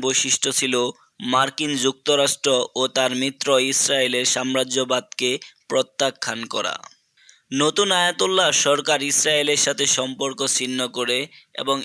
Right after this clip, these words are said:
ইসরায়েলের নাগরিকদের পাসপোর্টের বৈধতা অস্বীকার করে। তেহরানে ইসরায়েলি দূতাবাস দখল করে প্যালেস্টাইন লিবারেশন অর্গানাইজেশনের কাছে হস্তান্তর করে। সে সময়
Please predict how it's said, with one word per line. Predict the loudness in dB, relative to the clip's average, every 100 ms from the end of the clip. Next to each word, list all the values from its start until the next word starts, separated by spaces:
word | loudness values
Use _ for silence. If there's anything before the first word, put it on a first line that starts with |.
| -6
ইসরায়েলের | -2 0 2 2 0 -2
নাগরিকদের | -2 -2 -2 -4 -2 -4 -2
পাসপোর্টের | -2 -2 -2 -2 -2 -2 -4
বৈধতা | -4 -4 -2 -2 -2 0
অস্বীকার | 0 0 -2 -4 -6
করে। | -6 -8 -8 -10 _ _ -20 -20 -20 -6
তেহরানে | -2 0 2 2 2 0 -2
ইসরায়েলি | 0 2 2 2 0
দূতাবাস | 0 0 2 2 0
দখল | 0 -2 -2 -2
করে | -2 -2 -4 -2
প্যালেস্টাইন | 0 2 2 2 0 0
লিবারেশন | 2 2 4 2 2 0 0 2
অর্গানাইজেশনের | 2 2 0 0 0 0 0 2 0 0
কাছে | -2 0 -2
হস্তান্তর | -2 -2 -2 -2 -4 0 -2
করে। | -2 -6 -6 -8 _ _ _ -20 -20 _ _ _ -4
সে | 0 2
সময় | 2 2 4 2